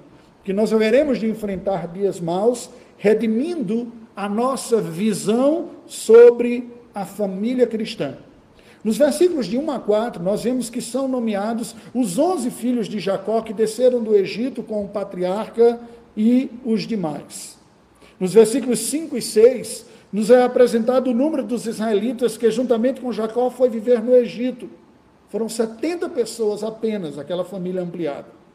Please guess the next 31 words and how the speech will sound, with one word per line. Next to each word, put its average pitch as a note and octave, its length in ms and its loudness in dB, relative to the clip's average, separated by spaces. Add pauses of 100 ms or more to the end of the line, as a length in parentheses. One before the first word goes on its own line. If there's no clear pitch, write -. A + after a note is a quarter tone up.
(560)
No F3+ 60 -2
versículo A3+ 480 2
de A3+ 100 -2
número A3+ 260 0
sete, A#3 440 -2
nós F#3+ 260 -4
lemos A#3+ 300 -6
que A#3 100 -8
os F#3 160 -4
hebreus, G#3 580 4 (160)
sendo C4+ 480 -4
fecundos, A3 840 -6 (160)
se - 220 -2
multiplicaram B3 960 0 (240)
e A#3 120 -2
encheram A3 600 4
a G#3+ 80 -2
terra F3 340 -4
do F#3+ 140 2
Egito. C3 440 -2 (640)
Ora, C#4+ 160 0
o A#3 40 2
que C#4+ 100 -8
nós G4 160 -10
podemos B3 380 -2
aprender G#3 580 2
a F#3+ 60 0
partir G3 340 -8
destes E3 320 -10
versículos D3+ 560 -6
aqui? C#3+ 300 -10